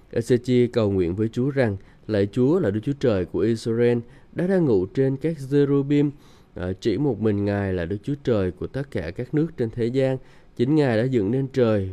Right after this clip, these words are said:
và đất. Xin nghiêng tai nghe, Chúa ơi, xin mở mắt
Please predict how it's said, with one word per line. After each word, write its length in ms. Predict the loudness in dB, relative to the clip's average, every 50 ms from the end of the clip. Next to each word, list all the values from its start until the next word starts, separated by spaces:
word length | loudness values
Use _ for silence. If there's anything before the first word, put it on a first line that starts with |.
| -10 -10
và 120 | -8 -4
đất. 240 | -2 -2 -4 -4 -8 -20 -20 -20 -20 -20 _
Xin 200 | -6 -2 0 2
nghiêng 220 | 4 2 2 2
tai 280 | 0 -2 0 0 0 0
nghe, 400 | 0 0 2 2 2 2 0 -2 -8 -12 _
Chúa 300 | -6 -4 0 2 2 4
ơi, 160 | 2 2 0 -2 -12 -20 -20 -10
xin 180 | -4 -2 0
mở 180 | 2 2 0 0
mắt 240 | 0 -2 -4 -4